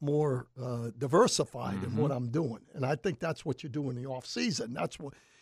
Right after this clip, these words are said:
Speaker 1: really, that's what you do on a bye week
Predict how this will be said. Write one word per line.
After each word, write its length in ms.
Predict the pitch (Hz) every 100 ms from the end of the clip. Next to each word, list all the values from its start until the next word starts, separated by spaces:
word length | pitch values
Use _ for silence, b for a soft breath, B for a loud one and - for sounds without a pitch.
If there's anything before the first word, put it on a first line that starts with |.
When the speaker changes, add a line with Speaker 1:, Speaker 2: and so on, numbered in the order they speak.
| b b _ _ -
Speaker 1:
really, 280 | 156 175 185
that's 260 | 160 165 -
what 200 | 160 160
you 60 |
do 200 | 139 175
on 120 | 147
a 60 | 131
bye 340 | 117 170 240
week 460 | 214 143 120 120 -